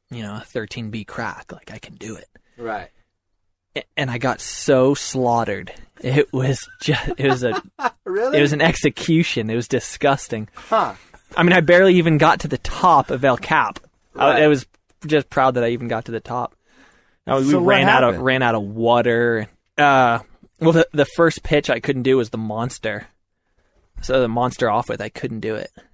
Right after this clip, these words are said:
Speaker 1: Like, I couldn't even get to the top of it. I couldn't aid up it 'cause the cam, the number six was so over cammed, I was scared to pull on it.
Speaker 2: Right, you have to climb up there.
Speaker 1: <laughs>
Speaker 2: Yeah.
Speaker 1: Yeah. <laughs> Yeah, you've done that pitch. <laughs> Yeah. Oh,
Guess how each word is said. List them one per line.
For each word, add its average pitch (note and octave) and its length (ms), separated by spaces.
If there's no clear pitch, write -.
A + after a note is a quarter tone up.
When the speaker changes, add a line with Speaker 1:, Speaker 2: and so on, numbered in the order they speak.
Speaker 1:
Like, C3 160
I D3 80
couldn't E3 360
even C#3 300
get C3 140
to A#2+ 80
the A#2 100
top - 540
of - 120
it. - 240
I C3+ 80
couldn't E3+ 300
aid C#3 240
up A#2+ 220
it G#2 80
'cause B2 160
the B2+ 100
cam, C3 380
the C3+ 80
number C#3+ 240
six - 320
was B2+ 160
so C3 180
over B2+ 280
cammed, B2 380
I A#2+ 40
was A2+ 100
scared - 300
to - 80
pull A#2+ 300
on B2+ 140
it. B2+ 140
Speaker 2:
Right, G#2+ 260
you A2 100
have B2 240
to B2 100
climb C3 320
up G2+ 180
there. G#2 240
Speaker 1:
<laughs> - 40
Speaker 2:
Yeah. C3+ 180
Speaker 1:
Yeah. E3 140
<laughs> - 160
Yeah, G3 180
you've G3+ 240
done F3 160
that C3 220
pitch. - 360
<laughs> - 20
Yeah. G3+ 80
Oh, C#3+ 440